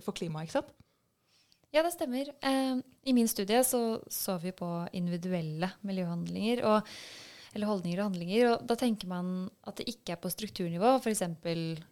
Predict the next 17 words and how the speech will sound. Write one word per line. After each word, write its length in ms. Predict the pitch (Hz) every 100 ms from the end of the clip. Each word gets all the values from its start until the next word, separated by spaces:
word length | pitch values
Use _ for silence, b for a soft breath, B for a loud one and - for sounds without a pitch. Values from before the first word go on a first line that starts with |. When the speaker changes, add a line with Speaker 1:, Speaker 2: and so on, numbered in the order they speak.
| -
Speaker 2:
ja, 120 | -
staten 520 | 180 - 180 165 185 175
og 140 | 175
politiske 440 | 175 170 170 - 170
parti, 500 | 175 185 175 180 175 b b b 214
men 80 |
heller 280 | 190 190 190
hva 200 | 175 175 165
du 300 | 175 170 196
kan 240 | - 208 208
gjøre 220 | 185 214
da, 80 | 302 226
med 180 | 214
Speaker 1:
Mm. 240 | 254 247 233
Speaker 2:
å 640 | 196 190 190 196 - - - B B B 196
resirkulere 880 | 196 185 190 175 196 185 185 185 185 190 185 185
eller, 380 | 180 175 180